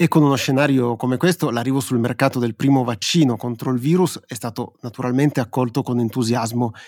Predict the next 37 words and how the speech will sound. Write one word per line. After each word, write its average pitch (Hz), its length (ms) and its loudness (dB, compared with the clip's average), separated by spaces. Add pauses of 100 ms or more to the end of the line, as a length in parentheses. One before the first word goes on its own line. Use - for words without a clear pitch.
(140)
e 135 120 -2
sollievo. 117 640 -4 (440)
Nel 180 140 6
duemilaquindici, 156 640 4
infatti, 131 280 -2
è - 20 -2
stato 123 240 -4
condotto 131 400 -2
uno 123 100 -2
studio 156 320 2
molto 127 320 0
grande 131 440 2
che 131 100 -2
ha 117 80 -2
coinvolto 127 400 -2
quasi 123 300 0
dodicimila 131 640 2
persone 123 440 -2
in 123 140 0
Guinea. 156 440 2 (360)
A 139 100 -6
metà 131 180 0
di 135 120 0
queste 123 380 0
è 113 120 -10
stato 135 260 -4
somministrato 123 680 0
un 120 60 -2
vaccino 131 380 2
sviluppato 123 440 -4
dall'Agenzia 123 540 -2
per - 120 -6
la 120 80 -2
Sanità 120 300 -4
Pubblica 131 420 0
del 165 200 0
Canada 131 480 0